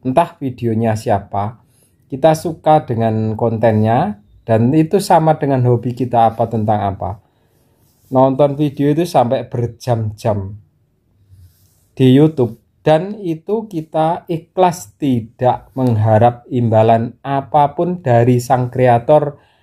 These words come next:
atau dari yang punya channel lur. Sebelum kita jadi YouTuber loh, kita sebagai murni sebagai penonton. Untungnya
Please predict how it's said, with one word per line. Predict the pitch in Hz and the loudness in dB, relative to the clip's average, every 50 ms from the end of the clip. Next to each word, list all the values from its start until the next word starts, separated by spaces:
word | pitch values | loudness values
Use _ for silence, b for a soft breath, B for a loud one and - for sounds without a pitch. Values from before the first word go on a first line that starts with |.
| b b b _ | b b b _
atau | - 139 135 - 147 143 143 147 143 | -10 -10 -4 0 2 2 2 2 0
dari | - - 113 113 113 120 123 120 110 110 | -2 -2 -2 0 2 2 2 2 2 2
yang | 113 107 104 107 107 107 | 2 2 0 0 -2 -2
punya | 107 - 135 120 117 113 110 107 107 104 | -2 -2 0 2 2 2 2 2 2 0
channel | - 131 120 117 117 117 107 101 | 0 0 2 2 2 0 0 -2
lur. | 98 98 95 95 107 - _ _ _ _ _ _ - _ | -4 -6 -10 -12 -14 -18 _ _ _ _ _ _ -20 _
Sebelum | _ - 117 110 113 117 117 113 110 107 | _ -14 -12 -8 -2 0 0 0 0 -2
kita | 123 120 131 123 120 | 0 2 2 2 2
jadi | 120 - 113 107 110 120 | 0 -4 -6 -4 -4 -2
YouTuber | 113 120 120 120 120 107 110 - 131 127 | -2 -2 -2 -2 -4 -6 -4 -4 -2 -2
loh, | 110 101 95 - - _ _ _ _ _ _ _ _ _ | -2 -4 -6 -8 -14 _ _ _ _ _ _ _ _ _
kita | - 123 123 131 135 | -12 -2 0 0 0
sebagai | 127 - 131 120 120 117 110 - 120 113 | 0 -2 -4 -2 0 0 0 0 0 0
murni | 113 113 127 143 143 139 151 151 143 | 2 0 0 0 2 2 2 0 0
sebagai | - 151 135 123 - 120 110 110 113 110 107 | 0 -2 -2 0 0 -2 -2 0 0 -2 -2
penonton. | - 107 107 104 98 98 92 92 90 90 - - - - _ _ _ _ - _ _ _ _ _ _ _ _ _ _ _ _ _ _ b b b b b _ _ | -2 -2 -2 -2 -2 -4 -6 -8 -10 -12 -12 -16 -18 -20 _ _ _ _ -20 _ _ _ _ _ _ _ _ _ _ _ _ _ _ b b b b b _ _
Untungnya | - 147 151 151 147 180 180 185 170 139 123 110 107 117 143 147 | 0 2 2 4 4 4 4 4 4 2 2 2 0 -2 -6 -12